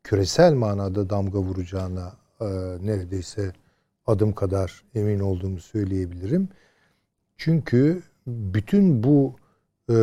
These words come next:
sorunları halletmek için, e, dünyanın para babalığını yapan A B D'nin, e, para basmaktan <laughs> başka, e, çıkar yolu yok. Bu da her şeyi katlayacak. Yani belki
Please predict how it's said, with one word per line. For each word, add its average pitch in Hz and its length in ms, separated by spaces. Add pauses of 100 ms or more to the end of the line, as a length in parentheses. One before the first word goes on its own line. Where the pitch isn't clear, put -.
(200)
sorunları 131 680
halletmek 120 680
için, 170 460 (560)
e, 117 40 (640)
dünyanın 123 800 (300)
para 117 280
babalığını 98 560
yapan 98 600 (180)
A 113 240
B 107 200
D'nin, 127 480 (600)
e, 113 60 (520)
para 143 240
basmaktan 110 640
<laughs> - 0
başka, 131 600 (540)
e, 123 60 (480)
çıkar 107 360
yolu 107 460
yok. 127 360
Bu 123 200
da 156 180
her 160 200
şeyi 156 320
katlayacak. 101 800
Yani 110 280
belki 123 420